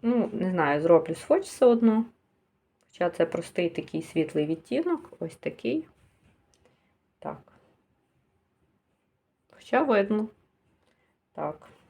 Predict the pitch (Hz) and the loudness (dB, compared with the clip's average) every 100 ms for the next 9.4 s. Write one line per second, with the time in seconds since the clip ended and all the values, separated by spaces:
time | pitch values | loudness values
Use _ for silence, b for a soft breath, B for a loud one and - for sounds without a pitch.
0 | _ _ _ _ _ _ - - - b | _ _ _ _ _ _ -18 -18 -20 b
1 | b b b b - 196 196 208 - 202 | b b b b -2 0 2 0 2 4
2 | 214 226 202 190 180 190 170 - 226 175 | 10 12 10 8 4 4 2 0 -4 -4
3 | 156 156 151 165 - - 233 311 330 - | 4 6 6 4 -4 -2 0 2 -2 -4
4 | - 330 359 - b b b b - 175 | 2 2 2 -6 b b b b -2 -2
5 | 160 151 - - _ 269 254 302 - 202 | 0 -2 -4 -10 _ -4 -2 -2 -2 -2
6 | 214 - 202 208 208 165 143 156 151 151 | -2 2 4 6 4 0 -2 -4 -6 2
7 | 180 180 147 - - 170 147 - - 160 | 6 8 6 2 0 2 2 -2 -6 -4
8 | 147 139 147 165 185 - - - - 160 | -2 0 4 6 4 0 -8 -8 -4 -2
9 | 339 - - _ | -2 -6 -20 _